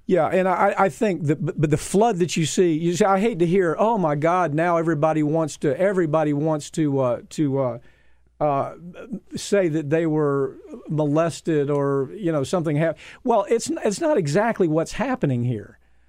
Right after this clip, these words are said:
What's happening here is people are finally saying, "Let me support you in this," and people feel more comfortable coming out to talk about it.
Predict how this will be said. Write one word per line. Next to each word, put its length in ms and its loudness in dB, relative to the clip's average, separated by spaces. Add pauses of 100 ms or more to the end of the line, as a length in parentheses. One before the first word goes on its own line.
(240)
What's 180 0
happening 460 0
here 260 0
is 180 0
people 400 -2
are 60 0
finally 420 0
saying, 300 -2
"Let 200 0
me 120 0
support 560 0
you 120 2
in 140 -2
this," 380 -10 (340)
and 160 0
people 300 0
feel 340 0
more 200 -2
comfortable 500 -4
coming 340 -4
out 140 -4
to 80 -12
talk 320 -10
about 300 -12
it. 80 -20